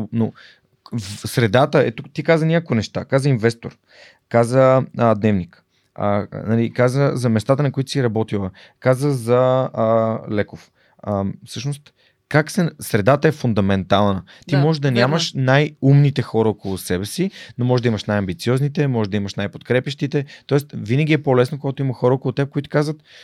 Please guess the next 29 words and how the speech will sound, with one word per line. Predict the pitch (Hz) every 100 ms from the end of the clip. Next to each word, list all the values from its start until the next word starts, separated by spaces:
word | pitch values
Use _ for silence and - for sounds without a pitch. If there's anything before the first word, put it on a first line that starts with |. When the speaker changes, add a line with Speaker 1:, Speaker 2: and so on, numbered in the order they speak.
| - _ _ _ -
Speaker 2:
Можеш. | 233 240
Speaker 1:
„Абе, | 120 120 - _ _ _ _ _ _ _ _ _ _ _ -
това | 214 247
звучи | 202 147 - 214
като | 247 214
нещо | 196 180 165
да | 151
е | 127
правено | 151 135
в | 120
България, | 117 196
ама | 226 202 - _ _ _ _ -
ще | - -
стане, | - 226 107
ще | - -
се | -
справиш. | - 208 113
Speaker 2:
Можеш, | 170 - -
Speaker 1:
Имаш | 196 -
Speaker 2:
да. | 196
Speaker 1:
ли |
нужда | 143
да | -
ти |
помогна | - 113 101 98
с |
нещо?“ | 113 113 - _ _
А | -
не, | 175